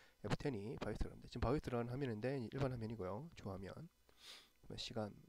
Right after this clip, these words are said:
뭐 날짜 설정할 수 있고. 예, 그다음에 시스템 로그가 또 특별-, 특별하게 있더라고요. 자, 그다음에 이제 변경 사항, 뭐 저장, 기타 등등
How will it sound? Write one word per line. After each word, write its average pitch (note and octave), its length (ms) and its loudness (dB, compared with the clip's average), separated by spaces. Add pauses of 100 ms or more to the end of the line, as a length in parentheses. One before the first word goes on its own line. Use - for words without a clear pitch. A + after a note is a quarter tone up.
(120)
뭐 C3 100 -14
날짜 A2+ 220 -6
설정할 A2 340 -6
수 - 80 -4
있고. D3+ 440 -6 (560)
예, A3 60 -4
그다음에 C#3 220 4
시스템 A3 320 4
로그가 G3+ 580 4
또 - 140 -2 (140)
특별-, - 320 0
특별하게 B2+ 360 4
있더라고요. G#2+ 520 -6 (2250)
자, - 140 -2
그다음에 C#3+ 280 2
이제 C3+ 100 0
변경 B2 260 0
사항, B2+ 240 0
뭐 G2+ 320 -6
저장, G#2 480 -2
기타 - 160 -6
등등 G2+ 340 -6